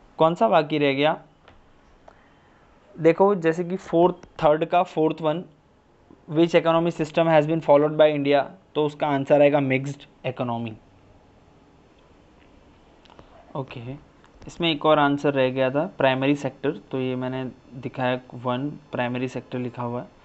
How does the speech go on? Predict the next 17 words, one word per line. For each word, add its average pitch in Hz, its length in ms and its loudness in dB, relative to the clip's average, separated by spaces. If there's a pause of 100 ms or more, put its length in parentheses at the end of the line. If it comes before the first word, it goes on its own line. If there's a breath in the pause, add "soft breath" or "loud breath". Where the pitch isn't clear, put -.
(440 soft breath)
ये 123 160 -2
इसका 123 240 -6
answer 123 340 -4
इतना 127 260 -8
है। - 140 -10
Then 131 260 -10
यहाँ 120 260 -8
से 143 180 -8
continue 117 500 -12
इतना, - 280 -20 (680)
ओके, 147 200 -14 (1200 soft breath)
ये 131 80 -8
secondary 131 440 -2
sector 123 380 -6
के 139 200 -4
ऊपर 123 300 -8
तक, 117 180 -16